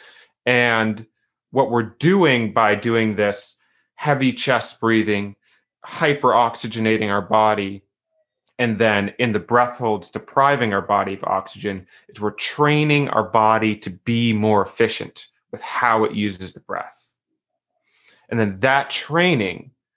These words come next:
lasts all day. That training lasts all day. So you do your breath in your morning, you do this regularly. Every breath you take,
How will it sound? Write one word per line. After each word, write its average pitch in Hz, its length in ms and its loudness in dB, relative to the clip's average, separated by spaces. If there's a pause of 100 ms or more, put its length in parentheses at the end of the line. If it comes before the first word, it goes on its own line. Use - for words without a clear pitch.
(200)
lasts 135 380 -2
all 131 220 2
day. 117 360 -2 (400)
That 104 120 -10
training 127 360 0
lasts 104 240 0
all 110 280 2
day. 107 280 -2
So - 300 -8 (200)
you 160 140 -2
do 185 100 0
your 170 140 2
breath 139 320 0
in 110 100 -2
your 104 80 -4
morning, 110 340 -2
you 117 60 -6
do 147 140 -4
this 120 200 -6
regularly. 107 760 -2 (2250)
Every 156 300 2
breath 127 420 0
you 101 80 -8
take, - 680 -4